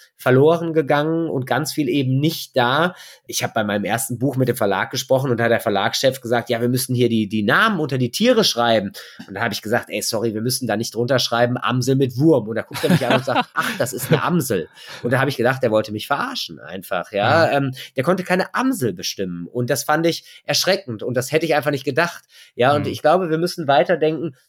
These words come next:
Speaker 1: wir Leute, die sich in der Natur, mit der Umwelt, mit dem Klima auseinandersetzen, ich glaube, wir sind eine kleine Bubble und ich glaube, das vergessen wir leider oft. Also ich kann nur von mir reden, ich vergesse das oft. Und, ähm, es gibt da draußen ganz, ganz viele Leute, die nicht dieser Bubble angehören und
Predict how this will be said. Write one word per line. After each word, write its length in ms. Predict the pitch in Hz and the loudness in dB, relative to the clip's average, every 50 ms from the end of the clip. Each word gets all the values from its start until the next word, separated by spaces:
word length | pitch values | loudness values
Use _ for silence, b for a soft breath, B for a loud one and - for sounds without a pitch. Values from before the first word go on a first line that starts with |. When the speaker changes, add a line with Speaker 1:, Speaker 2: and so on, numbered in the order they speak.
| _ _ _ | _ _ _
Speaker 1:
wir 420 | _ _ - 147 165 165 160 156 | _ _ -4 2 4 6 6 6
Leute, 300 | 147 151 165 185 196 196 | 6 4 4 4 2 0
die 120 | 160 165 156 | 0 -2 -2
sich 160 | 147 143 151 | -2 -2 -4
in 100 | 156 151 | -2 0
der 100 | 147 143 | 0 2
Natur, 560 | 143 139 135 - - 196 208 208 196 190 180 | 2 0 0 -2 -4 -4 0 2 4 4 4
mit 140 | 165 160 156 | 2 2 2
der 120 | 147 120 | 2 2
Umwelt, 400 | 170 190 196 175 165 156 151 143 | 2 0 0 0 2 2 2 0
mit 100 | 143 147 | -2 -4
dem 100 | 147 135 | -4 -4
Klima 320 | - - 175 190 190 175 151 | -2 -2 -2 0 0 0 0
auseinandersetzen, 920 | 147 143 151 143 143 147 147 147 147 135 127 143 139 143 - 151 131 b b b b _ _ - | 2 2 0 0 0 0 0 2 0 2 2 0 -2 -2 -4 -10 -10 b b b b _ _ -18
ich 100 | 117 - | -6 0
glaube, 240 | 147 156 196 214 170 | 2 2 4 2 2
wir 80 | 151 | 0
sind 120 | 139 165 131 | -2 -4 -4
eine 120 | 156 151 | -4 -4
kleine 260 | - 143 143 143 147 135 | 0 0 0 2 0 0
Bubble 380 | 123 120 127 131 131 110 104 | 0 0 0 0 0 -2 -2
und 100 | 107 117 | -2 -4
ich 80 | 117 - | -2 0
glaube, 180 | 143 147 165 | 0 0 2
das 120 | 165 143 - | 0 -2 0
vergessen 480 | - 131 131 139 151 151 - - 135 | -2 -2 2 2 0 0 0 -4 -4
wir 120 | 104 107 101 | -2 0 2
leider 420 | 101 95 95 98 98 95 90 - | 2 2 2 2 0 0 0 -2
oft. 340 | 101 92 - - - - - 69 | -4 -6 -6 -8 -16 -14 -12 -8
Also 160 | 131 127 139 | -6 -4 -2
ich 320 | 156 170 175 - - - - - | -2 -2 -2 -4 -6 -14 -8 -4
kann 120 | 135 131 | -2 0
nur 100 | 135 139 | 0 2
von 140 | 123 127 123 | 2 0 2
mir 180 | 131 156 160 135 | 2 4 4 4
reden, 200 | 117 113 104 110 | 2 0 -2 -2
ich 160 | 135 165 - | -4 -4 0
vergesse 380 | - 143 127 127 131 131 - 123 | 0 0 2 2 0 0 -2 -2
das 180 | 107 95 - - | -4 -4 -4 -4
oft. 320 | 85 104 101 - - - | -6 -6 -8 -8 -12 -12
Und, 320 | 76 120 127 123 123 120 | -8 -6 -4 -4 -4 -2
ähm, 220 | 131 131 127 131 131 131 B B B B B B _ - - - | 0 0 0 0 -2 -6 B B B B B B _ -14 -10 -8
es 100 | 156 - | -4 0
gibt 200 | 180 180 - - | 0 0 2 2
da 120 | 185 165 | 0 0
draußen 420 | 160 156 143 147 170 175 175 - 135 | 2 2 2 4 2 2 0 -2 0
ganz, 220 | 143 147 175 180 | 0 0 0 0
ganz 220 | - 180 175 - - | 0 -2 -2 -4 -4
viele 180 | 175 175 175 | -4 0 0
Leute, 340 | 170 170 165 170 170 175 175 | 2 4 4 4 2 0 -2
die 220 | 156 170 165 - 170 | -2 -2 -2 -2 0
nicht 340 | 196 233 240 - - - - | 0 0 0 -2 -4 -8 -6
dieser 200 | 143 117 123 107 | -2 0 0 0
Bubble 380 | 98 113 117 107 113 113 98 | 0 0 -2 -2 -2 -4 -4
angehören 640 | 95 110 113 113 104 110 107 113 113 107 107 107 107 | -6 -6 -6 -6 -6 -4 -4 -2 0 0 0 -2 -4
und 320 | 101 123 123 120 110 - | -6 -6 -6 -6 -8 -10